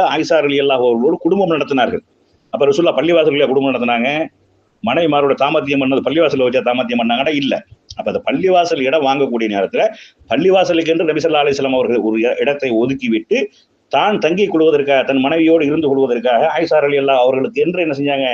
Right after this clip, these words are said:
ஒரு பிரத்யேகமாக ஒரு இடத்தையும் தேர்வு செய்து கொண்டு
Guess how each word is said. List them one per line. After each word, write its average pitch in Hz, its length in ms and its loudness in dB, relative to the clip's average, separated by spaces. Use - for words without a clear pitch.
ஒரு 113 160 0
பிரத்யேகமாக 139 580 0
ஒரு 131 220 0
இடத்தையும் 156 500 0
தேர்வு 190 300 2
செய்து 147 240 -2
கொண்டு 135 220 0